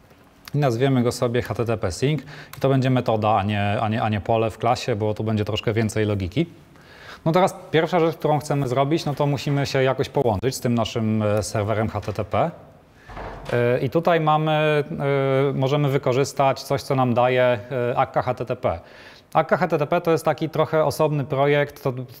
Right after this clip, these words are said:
bo to nie jest część Alpaki, mimo że w-, jeżeli, jeżeli jakby chce-, chcemy, korzystając z Alpaki, e, albo by-, będąc w sieci Alpaki, połączyć się z jakimś serwerem H T T P, to używamy właśnie czegoś takiego, co u-, używamy Akki H T T P.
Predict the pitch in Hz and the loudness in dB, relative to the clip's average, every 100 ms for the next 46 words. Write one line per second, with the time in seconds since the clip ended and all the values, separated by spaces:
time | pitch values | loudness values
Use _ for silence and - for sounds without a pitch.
0 | - 147 147 170 147 147 - 135 127 123 | -4 0 2 2 2 0 2 0 2 2
1 | - - 190 202 185 180 170 175 170 156 | 2 0 2 4 2 2 2 4 2 0
2 | 151 160 151 160 151 147 139 156 147 156 | -4 2 4 4 4 2 2 2 2 0
3 | 147 139 143 - - - - - 156 151 | 0 0 0 -2 -2 -2 -4 -2 0 2
4 | 139 135 - 143 139 123 135 120 147 139 | 0 -2 2 0 0 0 -2 2 2 0
5 | - 127 117 - - 127 120 117 120 113 | -6 -4 -4 -8 -8 -4 0 2 0 0
6 | 117 143 139 151 120 110 - 120 127 110 | -2 0 2 2 0 -4 -6 -4 -2 0
7 | 127 139 180 160 135 131 131 - 123 120 | 0 -2 -2 0 0 0 -4 -6 -6 -4
8 | 123 - 110 123 123 120 120 101 - 180 | -6 -4 -2 0 0 -2 -2 -4 0 0
9 | 190 - - - - 180 180 160 147 151 | 0 -12 -18 -20 0 2 4 4 4 4
10 | 151 151 147 127 135 151 139 139 135 - | 2 2 0 2 0 0 -4 -2 -2 -4
11 | 117 131 135 131 123 123 127 131 139 143 | -4 -2 0 2 4 4 0 -2 -4 -2
12 | 143 131 139 139 147 - 113 107 117 113 | 2 4 4 2 0 0 -6 -6 -4 -4
13 | 101 | -4